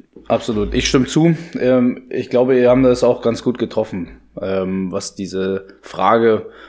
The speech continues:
mündiger Athlet, ja, nein, eigentlich so umreißen sollte. Andi, magst du vielleicht noch einmal sagen, wie man uns erreichen kann, wenn man mit uns, äh, in Verbindung treten möchte?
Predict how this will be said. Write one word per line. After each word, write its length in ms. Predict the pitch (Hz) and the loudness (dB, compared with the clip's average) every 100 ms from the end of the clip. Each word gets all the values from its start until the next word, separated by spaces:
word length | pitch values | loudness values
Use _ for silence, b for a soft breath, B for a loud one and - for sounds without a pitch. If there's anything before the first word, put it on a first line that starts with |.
| B | B
mündiger 480 | 110 113 113 110 101 | -2 0 2 2 2
Athlet, 380 | 101 104 107 | 0 -2 -2
ja, 180 | 98 98 | 0 0
nein, 320 | 98 98 104 | 2 0 0
eigentlich 220 | 95 95 95 | -2 -4 -6
so 120 | 92 | -6
umreißen 460 | 95 85 92 - | -6 -4 -6 -6
sollte. 380 | 90 90 87 90 - _ _ _ _ B B B B B B | -10 -10 -8 -12 -14 _ _ _ _ B B B B B B
Andi, 260 | 131 151 | 4 6
magst 240 | 143 147 147 | 6 4 4
du 80 | 165 | 4
vielleicht 240 | 151 143 | 4 4
noch 80 | 131 | 4
einmal 260 | 131 139 | 4 4
sagen, 440 | 120 127 135 127 120 | 4 4 4 2 0
wie 100 | 127 | 2
man 360 | 127 123 117 107 - | 4 2 0 -4 -8
uns 280 | 131 131 | -4 -2
erreichen 480 | 123 120 117 135 131 | 0 2 4 2 -2
kann, 300 | 110 110 95 - b b b b b | -4 -4 -4 -10 b b b b b
wenn 140 | 110 | -2
man 120 | 117 113 | 0 0
mit 160 | 107 | -2
uns, 400 | 113 113 - - | -4 -4 -8 -8
äh, 180 | 107 110 | -4 -2
in 60 | 107 | -4
Verbindung 460 | 110 98 117 110 | -6 -4 -4 -4
treten 340 | - 104 98 95 | -6 -8 -6 -10
möchte? 380 | 92 - - | -10 -10 -12